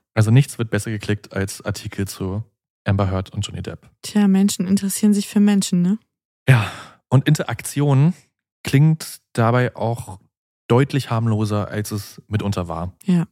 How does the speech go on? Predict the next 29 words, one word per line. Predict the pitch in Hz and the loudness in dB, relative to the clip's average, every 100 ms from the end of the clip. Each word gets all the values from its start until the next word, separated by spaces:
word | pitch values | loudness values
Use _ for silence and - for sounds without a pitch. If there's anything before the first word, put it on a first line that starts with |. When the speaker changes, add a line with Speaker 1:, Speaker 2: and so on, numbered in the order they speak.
| _ - | _ 0
Speaker 1:
Denn | 104 110 | 2 2
im | 107 104 | 2 2
Netz | 131 - | 0 -2
bildet | 117 117 | -4 -2
sich | 110 - - - _ _ _ | -4 -6 -12 -20 _ _ _
wirklich | - 110 113 | -10 -4 -2
ein | 107 | 0
regelrechter | 113 117 104 98 101 | 0 0 -2 -4 -4
Mob, | 90 101 - 95 _ - | 0 -2 -4 -14 _ -8
der | 95 | -6
sich | 98 95 - _ | -4 -6 -10 _
vor | - - | -8 -4
allem, | 98 110 131 139 | 0 2 2 0
muss | - 107 | -2 -4
man | 110 | -4
sagen, | 101 92 104 | -4 -2 -2
gegen | 104 107 101 | 0 -2 0
Amber | 98 92 | 0 0
Heard | 92 - | -2 -4
richtet. | 87 - 104 - _ _ _ _ _ - | -8 -8 -10 -14 _ _ _ _ _ 2
Videos | 131 139 131 | 4 4 2
mit | 120 | -2
dem | 104 | 0
Hashtag | 120 - 113 110 - _ _ _ _ - | 0 0 -4 -6 -10 _ _ _ _ -10
Justice | 123 123 123 113 | -8 -6 -6 -2
for | 113 | -2
Johnny | 107 107 | 2 2
Depp | 104 - _ - | 2 -2 _ -2
generieren | 110 107 113 110 | 0 2 2 0